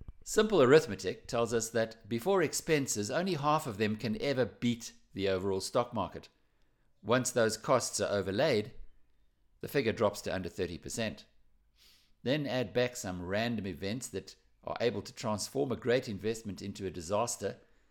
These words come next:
and active managers are clearly up against it.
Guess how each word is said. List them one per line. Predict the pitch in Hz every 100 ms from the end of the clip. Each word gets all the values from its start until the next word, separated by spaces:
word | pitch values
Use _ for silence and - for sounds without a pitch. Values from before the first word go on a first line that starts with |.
| _ -
and | 107
active | 139 160 139 101
managers | 113 113 107 113
are |
clearly | - 151 135 110
up | 113
against | 90 104 110 -
it. | 69